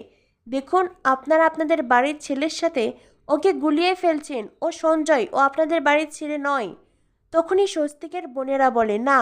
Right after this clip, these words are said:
আমরা গুলিয়ে ফেলছি না, ছোট থেকে একসাথে বড় হয়েছি আমরা, অনেকটা সময় কাটিয়েছি, আমরা ওকে চিনতে কিছুতেই ভুল করতে পারি না।"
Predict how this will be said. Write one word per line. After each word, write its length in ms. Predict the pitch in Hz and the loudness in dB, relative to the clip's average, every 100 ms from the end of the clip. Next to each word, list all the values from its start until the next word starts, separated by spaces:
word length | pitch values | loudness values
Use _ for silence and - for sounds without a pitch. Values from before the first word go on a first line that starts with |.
| - | 2
আমরা 260 | 247 277 320 | 0 2 0
গুলিয়ে 400 | 254 285 320 359 | 0 -2 0 0
ফেলছি 440 | 359 320 320 - | -2 -4 -4 -8
না, 160 | 302 233 190 - _ _ _ _ | -6 -4 -6 -12 _ _ _ _
ছোট 180 | - 320 | -6 -4
থেকে 300 | 349 370 370 - | -2 -4 -6 -4
একসাথে 440 | - 269 - 339 359 | -4 -4 -6 -4 -2
বড় 260 | 254 277 320 | 0 2 4
হয়েছি 360 | 349 349 349 330 | 4 2 0 -4
আমরা, 320 | 294 262 240 185 - - _ - | -4 -2 -4 -4 -8 -20 _ 0
অনেকটা 340 | 294 349 403 | 0 2 -2
সময় 360 | 370 320 311 359 | 0 -2 0 0
কাটিয়েছি, 640 | 359 330 320 302 - 247 196 - _ _ - | -2 -2 -2 -4 -6 -12 -12 -16 _ _ -2
আমরা 260 | 277 277 330 | 0 4 4
ওকে 160 | 339 349 | 4 -2
চিনতে 340 | - 277 262 311 | -4 -8 -6 -8
কিছুতেই 440 | 294 285 302 330 | -10 -14 -10 -10
ভুল 220 | 277 277 277 | -10 -12 -6
করতে 320 | 294 294 330 | -6 0 0
পারি 300 | 320 262 262 | 2 0 0
না।" 140 | 240 | 0